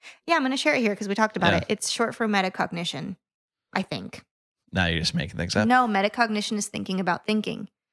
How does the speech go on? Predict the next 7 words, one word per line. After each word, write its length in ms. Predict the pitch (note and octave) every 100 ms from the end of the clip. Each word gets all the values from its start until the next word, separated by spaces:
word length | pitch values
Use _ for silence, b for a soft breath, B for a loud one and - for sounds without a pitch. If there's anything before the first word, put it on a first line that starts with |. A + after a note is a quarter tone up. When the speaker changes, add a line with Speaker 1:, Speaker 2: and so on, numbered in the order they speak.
| _ _ _ -
Speaker 1:
So 200 | - G3+
meta 500 | G3 F#3+ F#3 F3 -
is 180 | F#3 F#3
when 200 | F#3 F3+
something 460 | - F3+ - F3
is 140 | E3 E3+
about 400 | E3+ E3 -